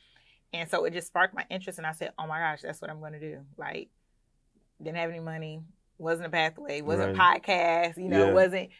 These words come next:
Speaker 1: YouTube University and all of these different things, or Davon Reeves that can be like, "Here you go.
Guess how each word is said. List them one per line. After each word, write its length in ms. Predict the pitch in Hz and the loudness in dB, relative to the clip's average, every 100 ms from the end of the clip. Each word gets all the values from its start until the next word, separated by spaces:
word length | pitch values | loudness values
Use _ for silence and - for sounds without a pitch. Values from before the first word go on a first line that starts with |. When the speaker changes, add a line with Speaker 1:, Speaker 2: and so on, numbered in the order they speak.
| _ 185 | _ -6
Speaker 1:
YouTube 460 | 220 196 233 202 | -6 -4 -6 -6
University 920 | 190 196 180 185 196 190 185 190 185 | -6 0 6 8 6 2 -2 -2 -4
and 180 | 151 147 | -6 -2
all 220 | 151 190 196 | 6 8 6
of 60 | |
these 160 | 190 165 | 4 2
different 340 | 190 190 143 | 0 0 -6
things, 300 | 175 180 180 | -6 -6 -4
or 180 | 170 151 | -2 -2
Davon 580 | 143 156 180 180 175 175 | 0 2 4 4 0 0
Reeves 360 | 185 180 180 | -2 -2 -2
that 160 | 170 170 | -2 -2
can 80 | 180 | -4
be 80 | 175 | 4
like, 140 | 180 | 6
"Here 140 | 320 202 | 6 6
you 60 | 247 | 6
go. 240 | 214 | 6